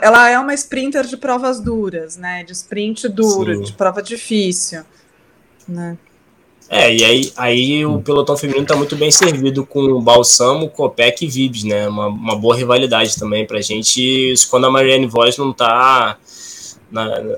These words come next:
Speaker 2: numa fase excelente também, que também
Speaker 3: É.
Speaker 2: se mete ali, né? Mas, pô, foram boas brigas, assim. A Balsamo terminou a temporada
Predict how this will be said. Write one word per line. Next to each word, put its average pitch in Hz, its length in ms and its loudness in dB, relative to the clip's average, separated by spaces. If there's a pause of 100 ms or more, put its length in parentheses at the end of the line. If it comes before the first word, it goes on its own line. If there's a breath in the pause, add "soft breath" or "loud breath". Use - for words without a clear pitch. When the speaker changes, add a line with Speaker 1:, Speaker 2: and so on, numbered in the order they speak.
(160)
Speaker 2:
numa 117 320 4
fase 117 420 2
excelente 123 760 4
também, 117 260 -2
que - 60 -14
também 120 200 2
Speaker 3:
É. - 20 2
Speaker 2:
se 143 200 2
mete 117 340 0
ali, 110 180 -6
né? 107 140 -6
Mas, 107 240 -4
pô, 110 360 -10 (420)
foram 143 200 4
boas 147 280 6
brigas, 123 340 2
assim. 117 220 4
A - 20 0
Balsamo 135 400 4
terminou 185 420 4
a 170 60 6
temporada 156 580 0